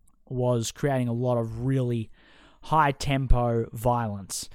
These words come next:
And that's Charles Jourdain in a fucking nutshell. I think the key to this fight for Nathaniel Wood is keep it clean,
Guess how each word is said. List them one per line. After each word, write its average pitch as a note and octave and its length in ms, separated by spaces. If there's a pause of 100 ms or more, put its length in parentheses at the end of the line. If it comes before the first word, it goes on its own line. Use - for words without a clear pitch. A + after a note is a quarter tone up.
(160)
And F#3+ 100
that's G3+ 160
Charles F#3+ 280
Jourdain F3+ 400
in F3 80
a D#3 40
fucking E3 360
nutshell. B2 440 (200)
I D3+ 80
think D#3+ 120
the D3+ 60
key F3+ 240
to F3+ 80
this F3+ 140
fight F#3 280
for F3+ 100
Nathaniel F3+ 380
Wood F3+ 120
is D3+ 80
keep D#3 240
it - 80
clean, F3+ 480